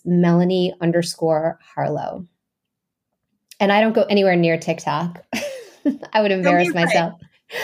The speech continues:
Speaker 2: Don't be
Speaker 1: I,
Speaker 2: afraid.
Speaker 1: you know what? I would love to figure it out, but right now when I go there, and there's some people on there that are just so funny and so entertaining, I just don't have any good ideas yet.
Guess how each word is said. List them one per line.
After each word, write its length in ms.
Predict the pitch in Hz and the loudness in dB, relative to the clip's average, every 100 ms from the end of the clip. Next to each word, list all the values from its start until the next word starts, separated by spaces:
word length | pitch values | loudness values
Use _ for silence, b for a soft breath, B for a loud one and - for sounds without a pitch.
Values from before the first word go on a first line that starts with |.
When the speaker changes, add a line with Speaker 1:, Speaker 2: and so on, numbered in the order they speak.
| - 247 | -8 -6
Speaker 2:
Don't 200 | 247 247 | -6 -6
be 80 | 226 | -2
Speaker 1:
I, 60 | 247 | -2
Speaker 2:
afraid. 180 | 175 | 0
Speaker 1:
you 80 | 254 | 2
know 160 | 302 320 | 2 4
what? 380 | 320 349 349 - | 2 2 0 0
I 160 | 247 311 | 0 2
would 180 | 349 | 2
love 520 | 277 233 214 226 320 294 | 2 2 4 4 2 -2
to 100 | 262 | -4
figure 400 | 240 214 202 208 | -2 -2 2 2
it 120 | 202 202 | 2 0
out, 260 | 247 220 | -2 -2
but 100 | 180 | -4
right 280 | 180 180 196 | 0 0 0
now 240 | 196 190 240 | 0 0 0
when 140 | 214 | 0
I 140 | 180 | -2
go 300 | 170 - 175 | -2 0 0
there, 380 | 196 226 233 240 180 | 4 2 2 0 -2
and 320 | 175 170 170 | 0 0 2
there's 260 | 190 196 - | -2 -2 -2
some 200 | 240 240 | -2 -2
people 360 | - 254 247 - | -4 -2 -2 -4
on 100 | 233 | -6
there 160 | 262 | -4
that 100 | 226 | -4
are 60 | 175 | -2
just 380 | 170 170 - - | -2 -4 -6 0
so 200 | 214 233 | 2 2
funny 600 | 240 196 185 214 285 294 B B B B _ | 0 0 2 2 0 -4 B B B B _
and 200 | 196 185 | -2 -2
so 320 | 175 202 196 | 0 2 2
entertaining, 840 | - 208 202 196 175 165 202 226 233 b - | 2 0 0 -2 -2 0 0 0 -2 b -4
I 80 | 180 | 0
just 240 | 214 220 | 0 0
don't 240 | 247 233 | 0 0
have 280 | - 208 196 | -4 -4 -2
any 280 | 185 175 151 - | 0 -2 -2 0
good 160 | 180 | 0
ideas 760 | 170 165 151 147 147 135 135 - | 0 -2 -2 -2 -2 -2 -4 -8
yet. 260 | 120 - | -8 -8